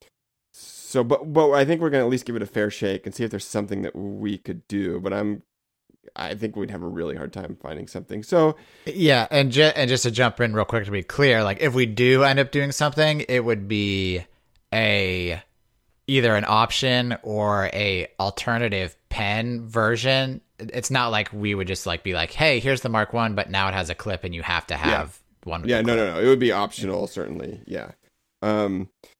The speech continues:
Speaker 1: and so, yeah, it, you know, it, but in terms of, like, feedback from backers and stuff, um,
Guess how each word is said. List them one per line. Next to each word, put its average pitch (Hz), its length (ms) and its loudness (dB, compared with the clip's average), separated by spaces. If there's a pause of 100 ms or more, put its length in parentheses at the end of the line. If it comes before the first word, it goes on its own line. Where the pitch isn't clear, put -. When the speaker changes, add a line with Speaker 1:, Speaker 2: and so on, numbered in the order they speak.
(320)
Speaker 1:
and 202 320 2
so, - 520 4
yeah, 175 280 6
it, 135 380 -2 (420)
you 180 140 0
know, 143 200 8
it, 147 200 0
but 180 100 2
in 170 120 6
terms 233 200 4
of, 185 140 4
like, 120 180 2 (240)
feedback 135 560 2
from 110 420 0 (200)
backers 107 680 0
and 92 140 -6
stuff, - 520 -2
um, 110 380 2